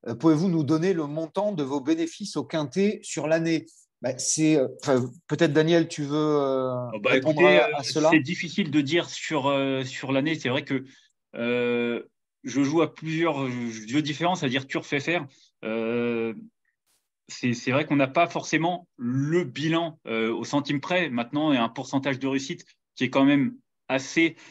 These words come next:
Speaker 2: euh, assez intéressant. Euh, c'est pas non plus, euh, démentiel. Je crois qu'on est, euh, on est, euh, je, je, non, je, je suis pas sûr de l'avoir, euh, je l'ai, je, pas, mais on est, on n'est pas, on est, on est pas mal du tout. C'est, c'est juste que,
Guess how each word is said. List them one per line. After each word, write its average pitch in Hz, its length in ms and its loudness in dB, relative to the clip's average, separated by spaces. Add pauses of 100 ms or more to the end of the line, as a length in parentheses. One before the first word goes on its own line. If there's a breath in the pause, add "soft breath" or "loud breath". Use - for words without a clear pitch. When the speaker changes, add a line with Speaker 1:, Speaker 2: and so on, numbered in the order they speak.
(280 loud breath)
Speaker 2:
euh, 117 580 0
assez 131 220 -2
intéressant. 151 640 0 (260)
Euh, 113 140 -4
c'est 123 140 -2
pas 139 120 0
non 139 160 2
plus, 156 260 -2
euh, 123 640 -2
démentiel. 135 460 -2
Je - 80 -14
crois 127 140 -4
qu'on 120 240 -2
est, 117 200 0
euh, 107 300 -4 (1300)
on 117 160 -2
est, 117 180 2
euh, 110 760 -4 (180)
je, 123 220 -4
je, 113 200 -2 (360)
non, 123 140 4
je, - 160 -4
je - 80 -10
suis - 100 -10
pas 143 120 0
sûr 135 160 0
de 123 40 4
l'avoir, 117 220 4
euh, 110 260 4
je 104 80 -4
l'ai, 110 180 0
je, 113 120 -8 (340)
pas, 135 140 4
mais 139 160 8 (160)
on 135 160 8
est, 143 160 8
on 143 160 4
n'est 139 120 8
pas, 160 280 4
on 156 100 4
est, 156 160 4
on 156 100 0
est 160 60 4
pas 170 140 0
mal 170 160 -2
du 165 120 -8
tout. 196 140 -10
C'est, 127 220 -2
c'est 123 160 -2
juste 160 260 -4
que, 147 160 4